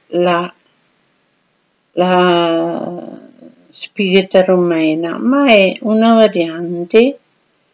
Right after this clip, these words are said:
che è uscita fuori da un, è un errore, è un errore fatto da me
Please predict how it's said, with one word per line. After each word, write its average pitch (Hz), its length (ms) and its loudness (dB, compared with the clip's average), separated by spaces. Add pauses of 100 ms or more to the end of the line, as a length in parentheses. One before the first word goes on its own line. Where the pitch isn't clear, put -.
(360)
che 226 220 2
è 214 180 4
uscita 208 540 -2
fuori 185 680 0
da 180 460 -4 (120)
un, 180 760 -4 (960)
è 202 100 -10
un 202 200 2
errore, 170 680 0 (440)
è - 60 -12
un 180 100 -2
errore 190 540 -2
fatto 160 380 -8
da 170 140 -4
me 170 320 -6